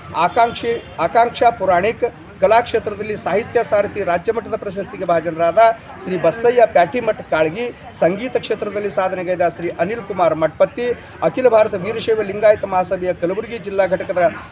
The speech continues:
ಕಾರ್ಯಕಾರಿಣಿಗೆ ಆಯ್ಕೆಯಾದ ಶ್ರೀ ಸೋಮಶೇಖರ್ ಹಿರೇಮಠ್, ಶ್ರೀ ನಾಗಲಿಂಗಯ್ಯ ಮಠಪತಿ, ತಾಲೂಕು ಕಾರ್ಯಕಾರಿಣಿಗೆ ಆಯ್ಕೆಯಾದ ಶ್ರೀ ಶಿವಾನಂದ್ ಮಠಪತಿ, ನಾಗಭೂಷಣ್ ಎ ಮಠಪತಿ, ಶ್ರೀ ಅನ್ನಪೂರ್ಣ ಹಿರೇಮಠ್, ಶ್ರೀಮತಿ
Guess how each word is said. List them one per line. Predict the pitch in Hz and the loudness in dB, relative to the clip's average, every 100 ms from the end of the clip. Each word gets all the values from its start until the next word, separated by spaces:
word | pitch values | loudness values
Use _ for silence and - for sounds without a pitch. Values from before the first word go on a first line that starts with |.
| - | 0
ಕಾರ್ಯಕಾರಿಣಿಗೆ | 180 214 233 220 208 196 185 | 4 4 4 4 2 2 2
ಆಯ್ಕೆಯಾದ | 180 170 180 175 233 240 | 2 2 0 4 6 4
ಶ್ರೀ | 165 165 - | 2 -6 -2
ಸೋಮಶೇಖರ್ | 202 226 208 - 156 | -4 -2 -6 -4 -4
ಹಿರೇಮಠ್, | 160 175 220 - 240 - - - | 0 2 0 0 -2 -4 -18 -8
ಶ್ರೀ | 190 175 | -4 0
ನಾಗಲಿಂಗಯ್ಯ | 170 214 233 214 196 175 | 0 0 0 0 2 2
ಮಠಪತಿ, | 160 - 160 220 240 240 - - | 0 -4 -4 -2 -4 -4 -8 0
ತಾಲೂಕು | 165 202 247 247 220 | 2 2 0 0 2
ಕಾರ್ಯಕಾರಿಣಿಗೆ | 202 196 190 190 180 - | 2 2 0 0 -2 0
ಆಯ್ಕೆಯಾದ | 180 180 180 170 165 | 0 0 0 0 -2
ಶ್ರೀ | 165 160 | -4 -6
ಶಿವಾನಂದ್ | 170 202 226 214 185 | 2 4 4 0 -4
ಮಠಪತಿ, | - 180 - 233 240 - - 156 175 | -2 -4 -2 -2 -2 -4 -10 -2 2
ನಾಗಭೂಷಣ್ | 220 214 214 208 180 175 | 2 0 -4 -2 -4 -2
ಎ | 185 | -2
ಮಠಪತಿ, | 170 - 175 214 240 247 - - | -2 -2 -6 -4 -6 -6 -10 -6
ಶ್ರೀ | 196 180 | 2 2
ಅನ್ನಪೂರ್ಣ | 220 240 233 214 180 | 2 -2 0 2 0
ಹಿರೇಮಠ್, | 175 180 214 226 233 - - | 2 0 0 0 -4 -6 -12
ಶ್ರೀಮತಿ | 185 185 175 | -6 -6 -4